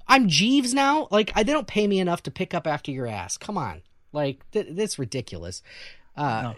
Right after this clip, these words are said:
Speaker 2: I, I, I ha-,
Speaker 1: yeah,
Speaker 2: yeah,
Speaker 1: I don't
Speaker 2: I
Speaker 1: know.
Speaker 2: hate that about the, yeah, laziness and everything. I was like, "Pick it, it's your trash. Pick it up. Throw it away. Trash cans everywhere. What's the problem?" Uh.
Speaker 1: Right, right. I, but, you know, working in a movie house,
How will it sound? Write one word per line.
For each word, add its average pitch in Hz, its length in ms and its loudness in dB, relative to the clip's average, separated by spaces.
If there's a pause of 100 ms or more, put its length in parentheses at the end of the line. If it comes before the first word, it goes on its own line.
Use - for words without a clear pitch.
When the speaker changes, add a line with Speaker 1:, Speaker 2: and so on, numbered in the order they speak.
Speaker 2:
I, 131 80 -4
I, 120 60 0
I 139 360 -6
ha-, - 100 2
Speaker 1:
yeah, 156 100 0
Speaker 2:
yeah, 156 140 0
Speaker 1:
I - 20 2
don't 151 100 0
Speaker 2:
I - 20 -4
Speaker 1:
know. 113 60 -4
Speaker 2:
hate 127 160 -4
that 120 200 -6
about 117 240 -10
the, 113 140 -12 (100)
yeah, 120 240 -8 (200)
laziness 123 760 -4
and 110 80 -8
everything. 113 560 -8
I 180 60 -10
was 233 140 -12
like, 320 100 -20
"Pick - 180 -16
it, 339 340 -12
it's - 140 -12
your 330 120 -8
trash. 330 420 -4
Pick 233 180 -8
it 294 120 -8
up. 269 180 -6
Throw 196 140 -4
it 247 80 -4
away. 214 460 -4
Trash 165 280 0
cans 214 300 -2
everywhere. 156 520 -2
What's 113 200 -4
the 170 80 -6
problem?" 135 480 0 (200)
Uh. - 160 -10 (560)
Speaker 1:
Right, 185 360 -2 (360)
right. 170 360 -2 (340)
I, 156 160 0 (380)
but, 160 320 0 (580)
you 196 140 4
know, 196 80 8
working 214 320 2
in 190 60 2
a 160 40 2
movie 143 220 2
house, 135 420 -2